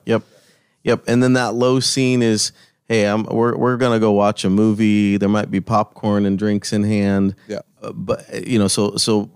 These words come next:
Speaker 1: bright enough that you could actually sort of see what you're eating, just like you can in an actual movie theater,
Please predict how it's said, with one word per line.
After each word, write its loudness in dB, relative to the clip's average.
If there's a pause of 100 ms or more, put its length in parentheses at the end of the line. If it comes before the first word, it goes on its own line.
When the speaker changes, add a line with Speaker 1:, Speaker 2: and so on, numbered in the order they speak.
Speaker 1:
bright 2
enough 0
that -2
you 0
could 0
actually 0 (440)
sort 0
of 0
see 0
what 2
you're -2
eating, 0 (280)
just -2
like -2
you 0
can 0
in 2
an 0
actual -2
movie 2
theater, 0